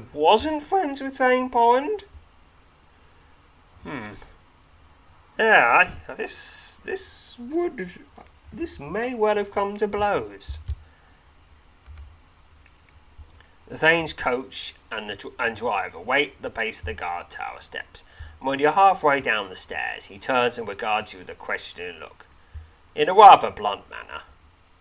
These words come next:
not unexpected by those who routinely deal with the Overlord of Twithick.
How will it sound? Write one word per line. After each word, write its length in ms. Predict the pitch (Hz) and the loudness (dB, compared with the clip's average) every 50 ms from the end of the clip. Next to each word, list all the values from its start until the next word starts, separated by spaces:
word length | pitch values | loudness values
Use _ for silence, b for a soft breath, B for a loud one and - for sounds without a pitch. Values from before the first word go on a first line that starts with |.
| _ - - | _ -12 -8
not 220 | - - - - | -8 -8 -8 -10
unexpected 800 | - - - - - - - - 90 - - - 117 117 - - | -16 -16 -16 -16 -16 -12 -10 -10 -10 -10 -12 -16 -18 -14 -8 -4
by 200 | 147 131 127 117 | -2 -2 -2 -2
those 600 | 113 127 120 117 113 113 113 110 107 - - - - - - | -2 -2 -2 0 -2 -2 -4 -8 -10 -12 -12 -14 -18 -18 -14
who 200 | 131 120 110 113 | -12 -12 -12 -10
routinely 480 | 110 - 120 117 120 117 107 107 107 | -10 -10 -10 -10 -12 -14 -16 -18 -16
deal 280 | 101 123 110 110 104 98 | -16 -14 -14 -14 -14 -14
with 160 | 98 98 98 | -16 -16 -14
the 100 | - 87 | -14 -12
Overlord 560 | 98 98 98 98 95 95 98 92 87 87 85 | -10 -10 -10 -12 -12 -10 -10 -10 -10 -10 -12
of 100 | 71 - | -12 -14
Twithick. 460 | - - 110 - - - 58 - - | -12 -12 -12 -12 -10 -14 -14 -14 -14